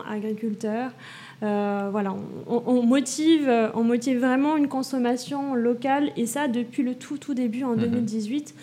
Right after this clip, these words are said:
Speaker 1: où, euh, d'emblée on a proposé de la place, euh, pour, euh, des productions locales dans la boutique.
Speaker 2: D'accord.
Speaker 1: Là où, euh, c-, c'était pas encore très, très répandu.
Speaker 2: Mhm.
Speaker 1: Nous, on l'a fait dès le début et, et on a eu tout de suite un très bon accueil par rapport à ça. Et aujourd'hui, de voir que, ben,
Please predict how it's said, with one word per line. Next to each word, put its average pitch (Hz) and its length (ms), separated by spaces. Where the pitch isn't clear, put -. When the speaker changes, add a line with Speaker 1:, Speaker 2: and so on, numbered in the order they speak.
Speaker 1:
où, 269 320
euh, 214 160
d'emblée 226 300
on 262 120
a 208 80
proposé 226 540
de 240 80
la 214 100
place, 240 500
euh, 214 160
pour, 240 340
euh, 208 240
des 202 180
productions 226 440
locales 233 340
dans 226 120
la 226 120
boutique. 214 400
Speaker 2:
D'accord. 139 340
Speaker 1:
Là 226 160
où, 254 200
euh, 214 120
c-, - 140
c'était 226 440
pas 247 120
encore 247 400
très, 240 240
très 226 380
répandu. 214 840
Speaker 2:
Mhm. 208 220
Speaker 1:
Nous, 226 120
on 247 100
l'a 220 160
fait 226 160
dès 220 100
le 214 60
début 233 340
et, 208 500
et 214 140
on 208 140
a 208 80
eu 208 60
tout 247 120
de 220 60
suite 262 180
un 233 100
très 226 140
bon 220 160
accueil 220 260
par 214 140
rapport 208 200
à 208 80
ça. 240 320
Et 220 60
aujourd'hui, 214 380
de 233 140
voir 233 280
que, 254 260
ben, 220 200